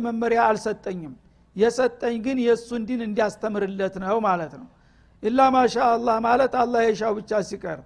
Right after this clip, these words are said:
እሱ የፈለገውና ፈቃዱ የሆነውን ነገር በሙዕጂዛ መልክ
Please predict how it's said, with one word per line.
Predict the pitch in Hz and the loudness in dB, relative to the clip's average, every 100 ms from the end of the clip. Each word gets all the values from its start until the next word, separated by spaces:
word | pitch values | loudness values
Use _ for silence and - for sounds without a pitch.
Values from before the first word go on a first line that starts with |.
| - _ _ - | -20 _ _ -18
እሱ | - | -2
የፈለገውና | - 208 240 233 226 226 226 226 | 0 2 2 2 2 0 0 -4
ፈቃዱ | 214 262 233 | -2 0 2
የሆነውን | 240 220 226 220 220 | 2 0 0 -4 -4
ነገር | 214 233 269 277 - _ _ - | -4 2 2 2 -8 _ _ -18
በሙዕጂዛ | 180 214 240 233 214 220 226 | -2 0 2 -2 -2 2 2
መልክ | 214 240 | 2 -2